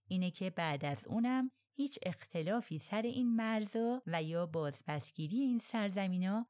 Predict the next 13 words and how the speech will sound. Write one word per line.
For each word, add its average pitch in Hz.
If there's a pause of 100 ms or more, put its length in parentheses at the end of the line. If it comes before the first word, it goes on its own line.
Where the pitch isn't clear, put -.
(120)
اتفاق 151
نیفتاد. 160 (1300)
ممکنه 277
در 208
آینده 175
اکثر 226
جمعیت 196
این 185
چهار 185
ایالت 180
و 196
اسپانیایی 151
تبارها 147